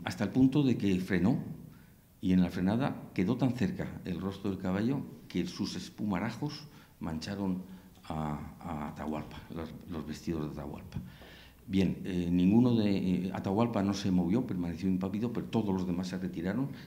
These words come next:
Esa misma noche Atahualpa ordenó ejecutar a todos los que habían mostrado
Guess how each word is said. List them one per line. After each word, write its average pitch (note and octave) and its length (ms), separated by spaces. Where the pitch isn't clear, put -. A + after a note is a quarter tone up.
Esa A#2 160
misma A2 280
noche A2 220
Atahualpa G2 560
ordenó G#2+ 460
ejecutar F#2 420
a D#2+ 120
todos D3 340
los E2+ 140
que - 80
habían D#2+ 360
mostrado D#2 640